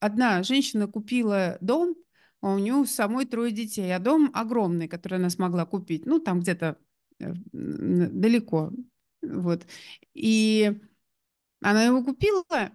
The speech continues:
и в качестве, в общем, компаньона она другую маму многодетную, тоже которая с тремя детьми, но они в, там, в результате оказались там без своих этих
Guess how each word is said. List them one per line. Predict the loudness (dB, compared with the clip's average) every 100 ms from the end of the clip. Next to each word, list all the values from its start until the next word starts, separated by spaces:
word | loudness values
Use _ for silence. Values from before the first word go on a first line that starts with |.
| _ -4
и | -4
в | 0
качестве, | -2 -2 -6 -6 -2 2 2 2 0 -6 _ _ _ -18 -18 _ -14
в | -10 -8 -6 -4
общем, | -4 -2 -4 0
компаньона | 0 2 2 4 4 4 4 4 4
она | 2 0
другую | 0 -2 0 0 0
маму | 0 2 2 0
многодетную, | -2 -2 -2 0 0 -2 -6
тоже | -4 -6 -6
которая | -6 -4 -4
с |
тремя | 2 4 4
детьми, | 2 0 4 6
но | 6
они | 6 4 2
в, | -2 -12 -6
там, | -4 -2
в | -4 -4
результате | -2 0 2 0 0 -2 -2 -4 -8
оказались | -4 -2 0 0 -2
там | -4 -2 0
без | 0 -2 -4
своих | -2 -2 -4
этих | -8